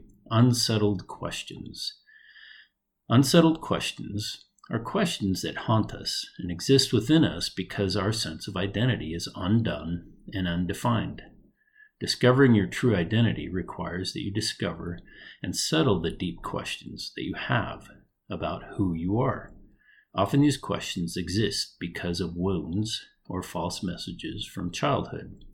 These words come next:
These haunting questions look like, "Am I good? Am I good enough? Do I have what it takes? Am I acceptable or lovable? Or am I capable?"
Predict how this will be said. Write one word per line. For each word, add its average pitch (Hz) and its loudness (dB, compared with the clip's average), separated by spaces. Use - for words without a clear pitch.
These 95 0
haunting 98 0
questions 85 -6
look 95 -4
like, - -6
"Am 82 -4
I 78 -6
good? 85 -2
Am 85 -6
I 80 -6
good 92 0
enough? 85 -4
Do 85 -2
I 80 -4
have 92 0
what 85 0
it - -8
takes? - -8
Am 87 -2
I 82 -2
acceptable 104 -2
or 82 -8
lovable? 113 0
Or 78 -8
am 90 -4
I 82 -2
capable?" 110 -4